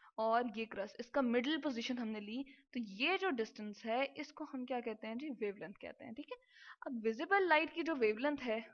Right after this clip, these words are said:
वो हमारे पास इस तरह से होती है कि वो बड़ी है और उसमें, अ, हमारे पास जो ऑब्जेक्ट अगर उससे स्मॉलर आ जाए, यानी कि अगर हम कहें, अ, जो ऑब्जेक्ट हम ले रहे हैं, जैसे let's suppose एटम को देखना चाह रहे हैं, तो वो ऑब्जेक्ट smaller than wavelength होगा, जो विजिबल लाइट की वेवलेंथ है,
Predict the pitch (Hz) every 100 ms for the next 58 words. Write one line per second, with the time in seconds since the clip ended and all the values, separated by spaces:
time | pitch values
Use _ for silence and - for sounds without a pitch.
0 | - 269 277 262 269 285 294 277 269 302
1 | 302 294 240 262 254 262 285 - - 294
2 | - 302 - 226 277 311 247 226 240 269
3 | 220 - - _ _ - 247 - 285 285
4 | 311 320 - - - 233 247 254 254 254
5 | 277 277 269 - 226 214 226 320 - 247
6 | 247 254 - 247 - 269 - 226 233 277
7 | 277 202 - - - - 233 233 240 240
8 | 240 247 247 247 240 262 - - - -
9 | 233 233 233 226 240 240 208 254 285 277
10 | 254 226 220 240 233 240 233 233 240 240
11 | 233 - 233 - 320 370 320 208 208 202
12 | 208 - 233 330 - - - 269 247 302
13 | 247 214 214 277 - - 254 254 294 349
14 | 254 240 220 208 220 226 240 240 254 247
15 | 254 233 240 262 247 247 247 262 247 254
16 | 254 262